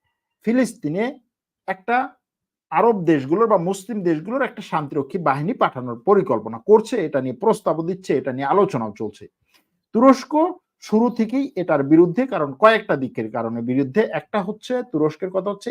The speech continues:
এটার রোডম্যাপ পুরোপুরি ক্লিয়ার না। এরপরে এই যে সৈন্যগুলো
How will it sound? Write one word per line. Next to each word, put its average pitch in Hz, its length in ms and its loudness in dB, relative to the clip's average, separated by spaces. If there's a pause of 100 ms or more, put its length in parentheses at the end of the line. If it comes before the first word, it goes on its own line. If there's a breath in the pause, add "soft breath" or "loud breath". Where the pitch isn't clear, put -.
এটার 175 380 4
রোডম্যাপ 180 420 0 (140)
পুরোপুরি 170 460 2 (440 soft breath)
ক্লিয়ার 190 420 6
না। 92 100 -10 (580)
এরপরে 220 380 6 (840 soft breath)
এই 170 140 4
যে 214 80 8
সৈন্যগুলো 180 500 2